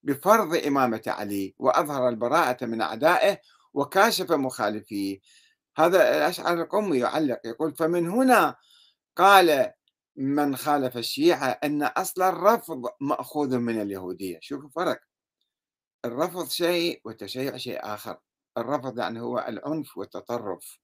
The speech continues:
والعداء للشيخين، هذا الرفض لا علاقة له بمذهب أهل البيت. أهل، أهل البيت والشيعة عامة لم يكونوا رافضة. الر-، الرفضة أو الرافضة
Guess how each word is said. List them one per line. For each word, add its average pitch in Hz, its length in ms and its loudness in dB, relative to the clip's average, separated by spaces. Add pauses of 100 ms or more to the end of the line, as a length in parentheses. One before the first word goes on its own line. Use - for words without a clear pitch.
(680)
والعداء 120 800 2
للشيخين، 95 580 -10
هذا 156 320 2
الرفض 170 460 -2 (480)
لا 139 180 4
علاقة 190 460 -2
له 151 280 -2
بمذهب 123 600 -6
أهل 90 120 -10
البيت. 85 320 -18 (840)
أهل، 110 360 -6
أهل 117 140 -6
البيت 123 480 0
والشيعة 135 460 2
عامة 151 460 2
لم 147 340 2
يكونوا 139 480 -2
رافضة. 95 460 -6 (560)
الر-، 107 400 -4
الرفضة 170 640 2 (420)
أو 110 160 -2
الرافضة 190 720 6